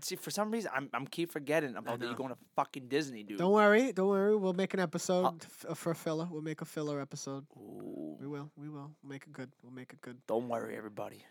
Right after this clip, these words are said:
Speaker 2: We'll
Speaker 1: Just
Speaker 2: make it
Speaker 1: because
Speaker 2: good.
Speaker 1: Bailey's leaving doesn't
Speaker 2: Or
Speaker 1: mean we're gonna
Speaker 2: maybe,
Speaker 1: stop the
Speaker 2: maybe,
Speaker 1: show.
Speaker 2: maybe Steven and you can have the podcast.
Speaker 1: No, Ben's gonna be back.
Speaker 2: No, he, he won't. He won't be back by then.
Speaker 1: Yeah, he will.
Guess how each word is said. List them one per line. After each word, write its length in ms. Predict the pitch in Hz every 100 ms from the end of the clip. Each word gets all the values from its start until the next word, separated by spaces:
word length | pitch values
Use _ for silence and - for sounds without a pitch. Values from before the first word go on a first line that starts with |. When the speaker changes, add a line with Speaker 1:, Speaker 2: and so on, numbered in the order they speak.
| -
Speaker 2:
We'll 60 | 135
Speaker 1:
Just 100 | 156
Speaker 2:
make 100 | 139
it 20 |
Speaker 1:
because 100 | 143
Speaker 2:
good. 120 | 143
Speaker 1:
Bailey's 260 | 127 131 117
leaving 180 | 123 123
doesn't 220 | 135 165
Speaker 2:
Or 80 | 180
Speaker 1:
mean 160 | 208
we're 140 | 233 233
gonna 80 |
Speaker 2:
maybe, 120 | 202 202
Speaker 1:
stop 60 |
the 60 | 226
Speaker 2:
maybe, 160 | 226
Speaker 1:
show. 80 | 202
Speaker 2:
maybe 240 | 196 196 202
Steven 440 | - 208 208 208
and 100 | 185
you 120 | 160
can 140 | 143 143
have 140 | 139
the 60 | 127
podcast. 500 | 139 131 135 123 113
Speaker 1:
No, 60 | 190
Ben's 180 | 147 156
gonna 140 | 180
be 100 | 160
back. 400 | 156 185 - _ _ _
Speaker 2:
No, 120 | 143
he, 120 | 131 143
he 80 | 131
won't. 160 | 117 - _ -
He 80 | 123
won't 140 | 110
be 60 | 107
back 180 | -
by 80 | -
then. 120 | - 127 _ _ _ _ _ _ _ _ _ _ _ _ _ _
Speaker 1:
Yeah, 80 | 156
he 60 |
will. 240 | 139 107